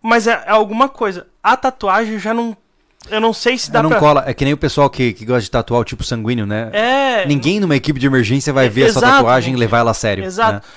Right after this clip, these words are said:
Speaker 1: Mas uma coisa assim que tá, tem que estar descarado e onde eu consigo obter informações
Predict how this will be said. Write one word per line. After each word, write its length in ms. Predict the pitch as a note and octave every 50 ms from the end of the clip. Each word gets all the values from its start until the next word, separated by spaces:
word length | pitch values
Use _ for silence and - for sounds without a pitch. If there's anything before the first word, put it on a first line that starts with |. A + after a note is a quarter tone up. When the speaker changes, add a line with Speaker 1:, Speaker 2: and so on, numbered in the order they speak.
| - - - -
Speaker 1:
Mas 180 | A3+ B3 C4 C#4
uma 160 | D#4+ E4 D#4
coisa 260 | - C4+ A#3+ A3+ A3+
assim 280 | G#3 - - B3 B3 A3
que 120 | - G#3
tá, 440 | - - A3+ G3 F#3+ F3 - - - - E3+ D#3+ _ _ _ -
tem 120 | - B3+
que 60 | B3 -
estar 140 | - C#4
descarado 600 | C4+ - - - - A#3+ G3+ F#3+ G#3 C4 B3 G#3+
e 120 | G#3 F#3+ G#3
onde 160 | A3 A3+ G#3+
eu 60 | A3
consigo 360 | - A3 - - - A#3 G#3
obter 380 | A#3 F#3+ - - - A3+ A#3+ C#4
informações 760 | D4 C4 - A3+ G3 E3+ E3 D#3+ - - A3 C4 B3 - -